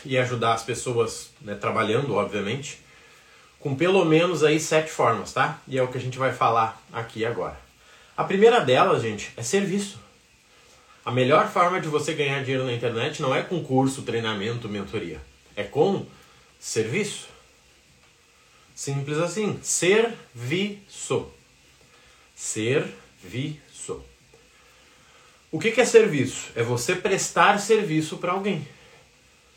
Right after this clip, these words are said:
Quer ver um exemplo? Talvez tenha alguém aqui que trabalha numa empresa de energia solar. Tranquilamente você pode prestar um serviço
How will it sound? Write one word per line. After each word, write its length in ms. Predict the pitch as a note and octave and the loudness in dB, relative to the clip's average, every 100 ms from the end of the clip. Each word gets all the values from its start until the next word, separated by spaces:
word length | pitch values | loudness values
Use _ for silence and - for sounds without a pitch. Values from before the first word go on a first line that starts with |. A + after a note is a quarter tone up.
| _ _ _ _ | _ _ _ _
Quer 100 | B2+ | 2
ver 120 | D3+ | 4
um 20 | D3 | 6
exemplo? 500 | C#3 G3+ F3 A#2 - - | 6 4 2 -2 -10 2
Talvez 360 | D3 C#3+ G#3 G#3+ | 4 6 4 2
tenha 200 | G#3 F3 | 0 2
alguém 340 | C#3 D#3 E3 | 2 2 0
aqui 400 | B2+ F3 F#3+ B2 - - - - _ _ _ _ _ _ _ _ - | -2 -2 -2 -4 -8 -20 -20 -20 _ _ _ _ _ _ _ _ -8
que 460 | D#3+ F3+ F#3 F3 | 0 0 0 -4
trabalha 420 | D#3+ D#3+ C#3+ D#3 E3+ | -2 0 2 2 0
numa 160 | E3+ | -4
empresa 380 | D3+ E3 F3 F3 | -6 -4 0 0
de 160 | D#3+ E3 | -2 -4
energia 460 | E3+ D#3 C3+ D#3 | -2 -2 -2 -4
solar. 500 | - E3+ D3+ - - - _ _ _ _ _ _ _ _ _ _ | -2 0 0 0 -6 -18 _ _ _ _ _ _ _ _ _ _
Tranquilamente 720 | C#3+ C#3 B2 F#3+ G#3+ D#3+ D3 | -2 0 2 2 2 0 -2
você 80 | - | -4
pode 240 | - C#3+ - | 0 0 2
prestar 340 | D3 C3+ B2 | -2 0 0
um 80 | A#2+ | 0
serviço 540 | - D#3+ B2 C#3 - | -2 -2 -2 -4 -6